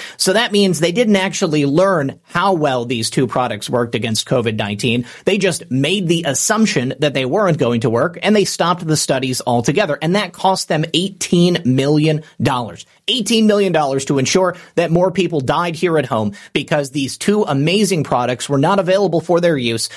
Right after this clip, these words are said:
at hospitals, at doctors' offices, at pharmacies.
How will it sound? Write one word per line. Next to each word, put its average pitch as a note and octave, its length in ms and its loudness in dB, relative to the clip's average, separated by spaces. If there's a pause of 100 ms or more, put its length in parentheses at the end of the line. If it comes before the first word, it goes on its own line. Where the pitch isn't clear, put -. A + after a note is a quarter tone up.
(180)
at B2 140 -4
hospitals, F#3 600 0
at C3 180 -4
doctors' E3 440 0
offices, C#3+ 580 -2
at C3 240 -6
pharmacies. D3 640 -2